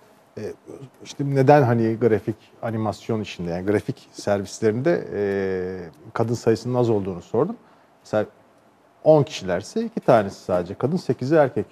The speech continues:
Niye diye sordum. Bugünün modellemeleri genellikle üç boyutlu,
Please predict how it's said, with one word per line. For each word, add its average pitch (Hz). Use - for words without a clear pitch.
Niye 135
diye 98
sordum. 156
Bugünün 151
modellemeleri 127
genellikle 127
üç -
boyutlu, 117